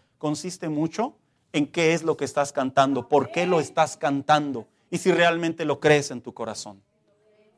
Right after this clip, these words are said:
Porque si no se cree, eh, eh, es simplemente palabras. Es como cuando le dices a tu hijo, "Mamá, ahorita vengo, vengo rápido". ¿Y cómo contesta la mamá? "Ajá.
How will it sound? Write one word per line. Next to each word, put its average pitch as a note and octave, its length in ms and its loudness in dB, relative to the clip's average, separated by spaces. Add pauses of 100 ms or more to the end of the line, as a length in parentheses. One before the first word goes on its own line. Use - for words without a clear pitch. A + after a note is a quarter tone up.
(200)
Porque D#3+ 220 -2
si F3+ 140 0
no G#3 160 6
se - 180 0
cree, D#3+ 420 2 (760)
eh, C#3+ 360 0
eh, E3+ 220 -4
es E3 120 -2
simplemente F#3 580 -2
palabras. D#3 840 2 (720)
Es - 60 -20
como F#3 180 0
cuando E3 220 2
le E3+ 80 0
dices F#3+ 160 0
a F#3+ 80 -2
tu E3+ 100 -4
hijo, F#3 320 0 (180)
"Mamá, C4 220 4
ahorita D4+ 260 2
vengo, D4 280 4
vengo D4+ 200 4
rápido". C4+ 380 4
¿Y F#3+ 60 2
cómo A#3+ 200 0
contesta G#3+ 320 -4
la A3 120 4
mamá? G#3 280 2 (480)
"Ajá. E3+ 400 2